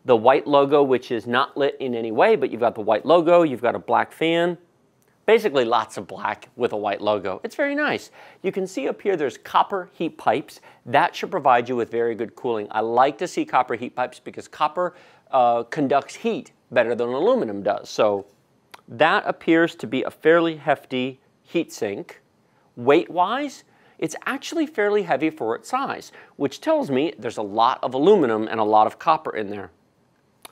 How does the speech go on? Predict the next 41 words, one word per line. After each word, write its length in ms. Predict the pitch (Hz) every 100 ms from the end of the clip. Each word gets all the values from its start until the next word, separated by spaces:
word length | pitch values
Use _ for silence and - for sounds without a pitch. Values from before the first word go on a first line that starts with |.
| _ -
I 80 |
have 120 | 131 127
no 280 | 139 151
complaints 540 | 160 185 - 131 131 -
about 320 | 101 98 -
that. 300 | 107 98 - - -
In 160 | - 143
terms 320 | - 185 170
of 100 | 165
the 80 | 131
fan 340 | - 147 139
quality, 720 | 139 - 240 294 139 113 107 - - _ _ _
X 280 | - 311 -
F 160 | 254 - -
X 260 | 135 -
does 220 | - 127
something 340 | - 127 127 113
really 220 | 120 117
interesting 440 | 120 117 117 120
with 140 | 107 101
the 60 |
fans 400 | 104 120 117 107
I'll 80 | 113
briefly 320 | - 107 -
mention. 320 | 107 107 - 107
Now, 80 |
this 200 | 113 247
won't 200 | 294 254
apply 320 | 240 - 143 131
if 120 | 123
you 60 |
buy 220 | 110 113 107
a 60 |
Sapphire 600 | - 127 120 120 113 110
M 200 | - 113
S 120 | 107 -
I, 220 | 101 104
but 320 | 98 107 - _ _ _ _ _ _ _ _ _ _ _ _
these 300 | 139 214 240
fans, 580 | - 120 131 226 302 - - _ _ 135
um, 180 | 131